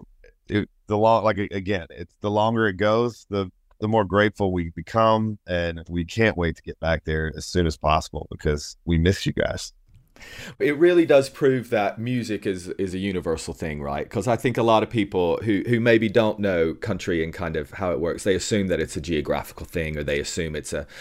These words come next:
Speaker 2: a certain way that you're raised or something. But of course,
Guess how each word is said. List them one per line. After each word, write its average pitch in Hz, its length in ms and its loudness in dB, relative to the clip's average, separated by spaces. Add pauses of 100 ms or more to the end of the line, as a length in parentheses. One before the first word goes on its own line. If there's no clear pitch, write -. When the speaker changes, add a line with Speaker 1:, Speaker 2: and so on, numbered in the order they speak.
(360)
Speaker 2:
a 120 80 4
certain 120 260 6
way 113 140 8
that 101 140 4
you're 110 120 6
raised 104 560 6
or 98 80 -2
something. 95 460 0
But 95 100 4
of 90 80 -4
course, 101 400 4